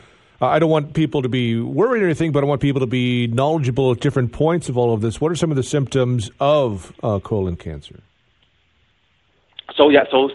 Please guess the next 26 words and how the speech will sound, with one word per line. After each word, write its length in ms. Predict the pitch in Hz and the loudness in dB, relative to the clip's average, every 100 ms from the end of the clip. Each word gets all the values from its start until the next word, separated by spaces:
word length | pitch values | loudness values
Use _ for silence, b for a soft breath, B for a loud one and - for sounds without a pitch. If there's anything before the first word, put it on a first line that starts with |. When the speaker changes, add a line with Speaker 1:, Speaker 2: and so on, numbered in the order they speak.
| - | 0
Speaker 2:
so 140 | 151 | 0
the 80 | 139 | 0
symptoms, 380 | - 214 214 196 - | -6 -4 -4 -4 -2
um, 300 | 120 104 101 | 2 2 0
would 100 | 104 | -4
be 80 | 104 | -6
things 220 | - 101 - | -6 -8 -8
like, 320 | 95 85 82 | -4 -4 -4
uh, 120 | 85 78 - | -10 -12 -4
seeing 200 | 104 101 | -4 -4
blood 240 | 95 92 | -2 -2
in 60 | 95 | -2
the 80 | 110 | -10
stool. 480 | - 85 78 123 202 B B B B - | -8 -8 -6 -10 -14 B B B B -16
Sometimes 380 | - 135 120 - - | -12 -2 -2 -2 -8
changes 300 | 113 104 104 - | -4 -4 -6 -12
in 120 | 90 | -8
bowel 240 | 80 80 | -6 -6
habits 400 | 82 82 - - - | -6 -10 -10 -14 -16
can 160 | - 90 | -18 -16
be 100 | 85 | -14
from 140 | 87 | -16
colon 300 | 82 90 87 | -16 -12 -12
cancer, 400 | 82 87 87 104 | -12 -12 -10 -8
abdominal 500 | 82 80 78 80 98 | -10 -8 -12 -10 -14
pain, 380 | - 151 190 226 | -16 -18 -18 -20